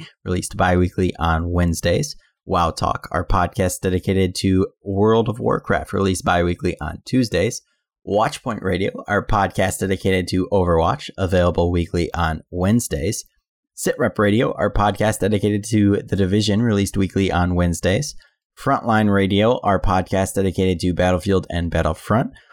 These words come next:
once a month on the third week of each month. And of course, we are In Orbit, your resource dedicated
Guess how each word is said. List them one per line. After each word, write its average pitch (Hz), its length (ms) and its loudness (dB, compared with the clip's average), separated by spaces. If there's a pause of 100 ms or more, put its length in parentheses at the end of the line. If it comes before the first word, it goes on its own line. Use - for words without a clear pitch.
once - 360 0
a - 40 0
month - 300 -2 (160)
on 92 200 0
the 85 100 2
third 95 560 -2
week 101 320 0
of 87 200 -2
each - 300 -6
month. - 260 -4 (320)
And 135 160 -2
of 135 80 -8
course, 160 300 -2
we 120 320 2
are 95 340 2
In 110 200 2
Orbit, 107 500 0
your 95 240 0
resource 120 460 2
dedicated 104 680 0